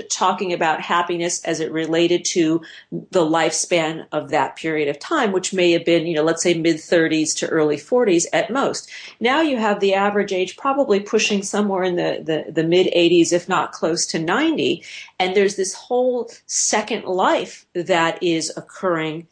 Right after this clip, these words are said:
in modern society where there's an opportunity for a tremendous amount of flourishing and thriving and continued growth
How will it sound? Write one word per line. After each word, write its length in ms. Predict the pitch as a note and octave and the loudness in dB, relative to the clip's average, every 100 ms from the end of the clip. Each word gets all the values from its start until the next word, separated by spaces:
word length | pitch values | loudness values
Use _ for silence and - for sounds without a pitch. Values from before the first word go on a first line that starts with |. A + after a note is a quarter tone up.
| _ | _
in 220 | - D#3 D#3 | -10 -6 0
modern 380 | D#3 D#3 D3+ | 0 2 0
society 800 | D#3+ D3 - E3+ D#3 D3+ D3+ D#3 - - _ - | -2 -4 -2 0 2 2 2 -2 -8 -20 _ -6
where 360 | E3+ E3+ E3+ | 2 4 4
there's 220 | F3 E3+ | 2 -2
an 80 | C#3+ | -4
opportunity 720 | - F3 G3+ F#3+ - B3 F#3 | -2 -2 0 -2 -4 0 0
for 180 | F3 - | 0 0
a 80 | D3+ | -2
tremendous 840 | - F3+ D#3 F#3+ D4+ E4 C#4 - | -2 -4 -2 0 2 2 0 0
amount 600 | F#3+ F3 F3 E3 F3 F3 - | 0 0 2 0 0 -4 -4
of 440 | F3 E3 D#3 D3 D3+ _ _ _ _ _ | 0 2 4 2 0 _ _ _ _ _
flourishing 1000 | - - G3 A#3 B3 E3+ - D3 C#3 - | -14 -4 2 4 4 4 0 -2 -4 -4
and 260 | D#3 D3+ | -6 -6
thriving 800 | - - F3+ G3+ G3+ E3 C3+ C#3+ | -10 0 2 4 2 0 -4 -8
and 160 | E3 D#3 | -10 -10
continued 640 | F#3+ E3 - G#3+ F#3 E3 | -8 -6 -2 -2 0 0
growth 680 | C#3+ D3+ F#3+ G#3+ - - - | -2 0 2 2 0 -8 -20